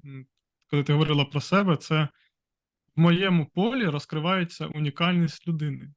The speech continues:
Можеш пояснити, як ти це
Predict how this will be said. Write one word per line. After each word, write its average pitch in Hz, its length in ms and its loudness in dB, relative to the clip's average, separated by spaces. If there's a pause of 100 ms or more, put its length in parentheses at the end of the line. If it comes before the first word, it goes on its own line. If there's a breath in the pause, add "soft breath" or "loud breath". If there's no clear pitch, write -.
(1800)
Можеш 214 360 -2
пояснити, 160 840 -2 (540)
як 175 340 0
ти 151 120 -10
це 143 440 -6